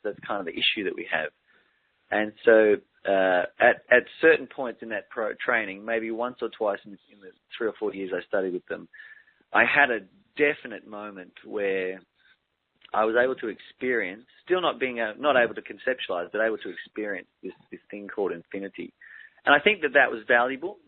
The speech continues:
because it took away my fears one hundred percent of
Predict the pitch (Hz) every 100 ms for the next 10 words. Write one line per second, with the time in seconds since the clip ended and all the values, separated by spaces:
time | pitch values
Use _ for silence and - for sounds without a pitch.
0 | - 135 120 131 120 120 139 143 123 113
1 | 101 - 113 110 107 104 101 _ _ _
2 | _ 110 127 123 131 131 117 101 110 -
3 | 98 107 - _ - _ _ _ _ -
4 | 110 104